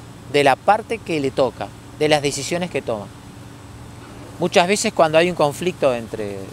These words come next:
dos niños, eh, lo ideal del docente es mediar para que entre ellos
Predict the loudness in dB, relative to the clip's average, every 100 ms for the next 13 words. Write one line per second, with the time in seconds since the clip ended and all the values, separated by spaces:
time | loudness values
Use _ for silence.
0 | -8 -6 -4 -4 -4 -4 -4 -6 -14 -18
1 | -18 -18 -18 -12 -6 -2 -2 -4 -6 -8
2 | -2 2 2 4 6 6 4 2 -4 -2
3 | -4 -2 -2 -4 -4 -4 -6 -16 -20 -14
4 | 0 2 2 -6 -14 -20 -20 -20 -20 -14
5 | -2 0 0 0 4 4 2 -4 -18 -20
6 | -20 -20 -20 -20 -2 2 4 4 0 -4
7 | 0 -2 0 -2 -2 -2 -2 -2